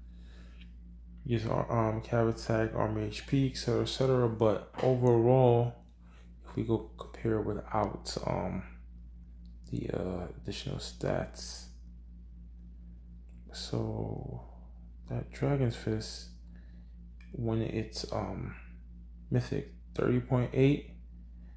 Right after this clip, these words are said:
for Cavitec and twenty-eight percent, um, for Army H P. The Boomerang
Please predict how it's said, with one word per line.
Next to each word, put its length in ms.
for 180
Cavitec 720
and 140
twenty-eight 720
percent, 520
um, 500
for 320
Army 320
H 220
P. 240
The 60
Boomerang 880